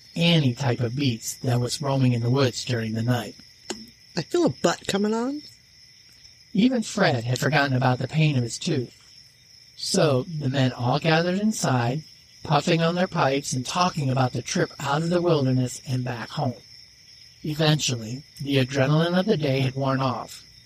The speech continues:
Speaker 1: and everyone felt safe. In fact, the five men found themselves fast asleep in their crude but welcomed beds. And now for your
Speaker 2: <laughs>
Speaker 1: butt.
Speaker 2: I knew it was coming.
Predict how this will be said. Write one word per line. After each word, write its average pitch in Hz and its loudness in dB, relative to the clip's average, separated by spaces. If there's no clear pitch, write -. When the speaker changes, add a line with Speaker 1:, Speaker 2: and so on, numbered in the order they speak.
Speaker 1:
and 123 0
everyone 139 2
felt 143 2
safe. - -2
In 135 -6
fact, 151 0
the 120 -12
five 147 0
men 170 2
found 160 2
themselves 123 0
fast 147 0
asleep 185 2
in 139 -6
their 127 2
crude 131 0
but 147 2
welcomed 123 0
beds. 123 -6
And 131 0
now 135 2
for 131 -2
your 254 6
Speaker 2:
<laughs> 226 4
Speaker 1:
butt. - -2
Speaker 2:
I 113 0
knew 214 4
it 294 2
was 311 0
coming. 320 0